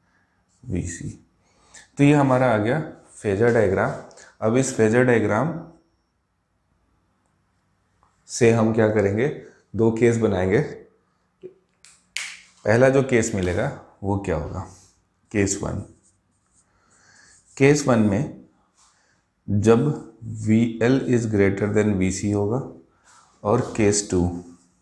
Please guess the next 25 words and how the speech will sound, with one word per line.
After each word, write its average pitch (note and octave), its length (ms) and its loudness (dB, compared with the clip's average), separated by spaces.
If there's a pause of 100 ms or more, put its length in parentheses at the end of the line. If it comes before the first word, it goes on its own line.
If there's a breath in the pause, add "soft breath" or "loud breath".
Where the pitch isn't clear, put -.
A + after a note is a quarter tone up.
(920 soft breath)
इसमें A#2+ 400 2
क्या G#2+ 180 0
होगा, F#2 280 0 (1500)
जब B2 580 0 (920)
वीएल A2+ 600 2
less A2 280 0
than G2+ 200 -2 (1300)
वीसी G2 680 0
और B2 160 4
वीसी A2+ 380 2
greater F#2+ 360 2
than G#2+ 200 0
वीएल F2+ 240 0
होगा। E2+ 220 -4 (580 loud breath)
जब C3+ 200 6
वीएल C3 260 6
greater D3 460 4
than D3+ 220 2
वीसी C#3+ 280 0
होगा C#3+ 300 2
तो - 400 -12
हम C3+ 220 0
यहाँ C#3 200 2
से C#3+ 300 -2
और, A2+ 560 2